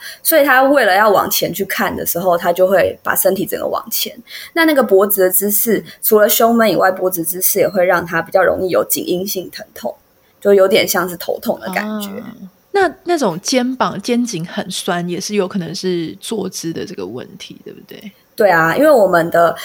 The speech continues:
Speaker 1: 呃，上半身往前倾的时候，上半身会出现驼背，然后肩膀又想要往前凸，因为你的手要往前打键盘或者是操作滑鼠。然后就是脖子往前以后，我们的后背的肌肉，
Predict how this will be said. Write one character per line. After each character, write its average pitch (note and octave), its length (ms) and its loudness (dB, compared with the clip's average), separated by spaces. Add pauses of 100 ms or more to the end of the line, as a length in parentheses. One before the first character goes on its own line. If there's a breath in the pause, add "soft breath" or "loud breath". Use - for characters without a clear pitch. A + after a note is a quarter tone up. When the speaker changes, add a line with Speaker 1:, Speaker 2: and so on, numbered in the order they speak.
(180 loud breath)
Speaker 1:
呃， F3 260 4
上 B3 320 2
半 A#3 220 2
身 G3+ 160 4
往 F3 180 4
前 E3+ 220 -4
倾 E3 200 -4
的 - 120 -8
时 - 100 0
候， F#3 140 4
上 A3 220 2
半 G3+ 160 2
身 G3 100 0
会 F#3+ 100 2
出 F#3+ 220 -2
现 F#3+ 180 0
驼 - 320 -8
背， - 220 0 (160 loud breath)
然 F#3+ 140 2
后 G#3 80 4
肩 A#3+ 200 2
膀 A3+ 220 0
又 G#3 140 4
想 - 160 2
要 - 40 2
往 - 160 2
前 - 220 -2
凸， G3 180 0
因 B3 80 6
为 B3 60 6
你 F3 140 0
的 - 80 4
手 - 240 2
要 F#3+ 80 6
往 - 180 2
前 - 220 -4
打 - 220 -2
键 F3 240 0
盘 - 140 -6 (100)
或 G3+ 120 2
者 - 80 0
是 F3+ 140 -2
操 E3+ 340 0
作 F3+ 240 -2
滑 - 320 -6
鼠。 - 240 -2 (160 soft breath)
然 G#3+ 100 0
后 D4 200 4
就 C#4 120 2
是 C#4+ 100 6
脖 G#3 200 4
子 A3 100 2
往 F#3 220 2
前 D#3+ 260 2
以 D3 60 -2
后， G#3 320 4
我 - 60 0
们 - 180 -8
的 - 260 -4
后 - 300 2
背 G#3 220 -6
的 E3+ 120 2
肌 F3+ 260 -4
肉， F#3 260 2